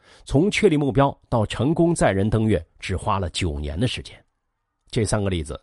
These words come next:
都是敢于做远大梦想，并且在宏大层面彻底改变世界的例子。但是这样的例子在之后的美国就再也难找了。比如你现在去看了一场科幻电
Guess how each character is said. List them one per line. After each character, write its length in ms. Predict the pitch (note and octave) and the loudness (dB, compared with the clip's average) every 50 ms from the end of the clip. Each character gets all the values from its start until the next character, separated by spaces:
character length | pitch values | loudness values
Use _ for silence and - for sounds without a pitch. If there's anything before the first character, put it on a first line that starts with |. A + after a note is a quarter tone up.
| _ _ | _ _
都 160 | - C#3+ C#3 | 2 2 2
是 140 | B2 A2 A2 | 2 0 -2
敢 180 | - D#2+ C#2+ D#2 | -2 -4 -4 -4
于 80 | F#2+ | -2
做 160 | - - G#2+ | 0 0 0
远 220 | F2+ E2 E2 C#2+ D2+ | 0 0 -4 -4 -2
大 120 | F2 G2+ | -2 -2
梦 200 | G2 G#2 G#2+ F#2+ | 0 0 -2 -2
想， 200 | E2 - - - - _ _ _ _ _ _ - | -4 -6 -10 -12 -12 _ _ _ _ _ _ -6
并 220 | - G#3 G3 D#3+ A2+ | -2 0 2 2 2
且 140 | - G#2 | 2 0
在 120 | F2+ A#2 G#2+ | 0 0 -4
宏 300 | F2 - - G#2 D3 F#3 | -4 -4 -4 -2 -2 0
大 160 | F#3 D#3+ A2+ | 0 0 0
层 180 | F#2+ - E2+ F2+ | -2 -6 -6 -2
面 220 | G#2+ G2+ G2 - _ _ _ - | -2 -2 -2 -4 _ _ _ -14
彻 280 | - - - F3+ A#2+ | -10 2 2 2 2
底 180 | F2+ - E2 E2 | 2 0 -6 -6
改 180 | - - C#2 | -6 -8 -8
变 160 | C2+ E2 E2 D#2 | -6 -6 -4 -4
世 220 | - - - C#3 | -4 -2 -2 -2
界 160 | G2 A#2 A#2+ | 0 0 0
的 100 | F2 D#2+ | 0 -2
例 120 | C#2+ C#2+ C#2 | -8 -10 -12
子。 180 | - - - _ _ _ _ _ _ _ _ - - - _ - | -14 -18 -20 _ _ _ _ _ _ _ _ -20 -20 -20 _ -6
但 160 | _ - E3+ C3+ | _ 0 0 2
是 120 | - D3 | 2 0
这 160 | C#3+ - A3+ | 0 2 0
样 120 | F#3+ C3 F#2+ | 0 0 -2
的 80 | E2 | -4
例 140 | D#2 D#2+ D2+ | -4 -6 -8
子 160 | C#2 - - _ _ _ _ _ | -8 -12 -18 _ _ _ _ _
在 160 | - G#2+ E2 | -6 -6 -6
之 220 | - - - D#3+ F#3+ | -4 0 4 4 4
后 180 | - E3 D#3+ | 4 4 2
的 80 | A#2 F#2+ | 2 2
美 140 | E2+ C#2+ C2 | -2 -4 -8
国 280 | - - - D2+ - _ _ - | -8 -10 -10 -10 -10 _ _ -14
就 220 | - - F2+ D#2 | -6 -6 -6 -4
再 220 | - - - F#2 F2 | -4 -4 -4 -2 -2
也 120 | D2 D2 | -4 -6
难 240 | C2+ C#2 C#2 C#2+ E2 | -8 -8 -8 -8 -8
找 120 | D2+ D#2+ - - - | -8 -8 -12 -14 -20
了。 80 | - - - - - - - - _ - _ _ _ _ _ _ _ | -20 -20 -20 -20 -20 -20 -20 -20 _ -20 _ _ _ _ _ _ _
比 80 | - A2+ | -2 0
如 120 | B2+ C#3+ | 2 2
你 140 | D3 C3 A2+ | 2 2 0
现 220 | - - D3+ C#3+ | 0 0 0 2
在 120 | B2 A2 G#2+ | 4 4 4
去 80 | G2+ | 2
看 220 | A2+ - - C3+ A#2+ | 0 0 0 0 0
了 80 | G#2 | 2
一 80 | G2 G2+ | 0 0
场 260 | F#2 F2+ D#2 C#2+ D2 | -2 -4 -6 -6 -6
科 220 | - - - D#3+ | -6 -2 0 0
幻 180 | D3+ B2 C3+ A#2+ | 2 2 0 0
电 160 | A2+ C#3 C3 | 0 0 0